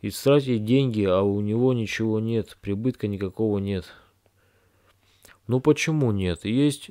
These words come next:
Игнатий Тихонович. Ну какой у тебя прибыток-то?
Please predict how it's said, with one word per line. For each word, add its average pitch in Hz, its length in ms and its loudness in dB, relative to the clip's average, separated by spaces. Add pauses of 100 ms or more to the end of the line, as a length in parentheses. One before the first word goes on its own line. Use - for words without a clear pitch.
Игнатий 117 460 -4
Тихонович. 107 760 -6 (1400)
Ну 117 160 -6
какой 151 320 0
у - 20 0
тебя 123 280 0
прибыток-то? 120 880 -4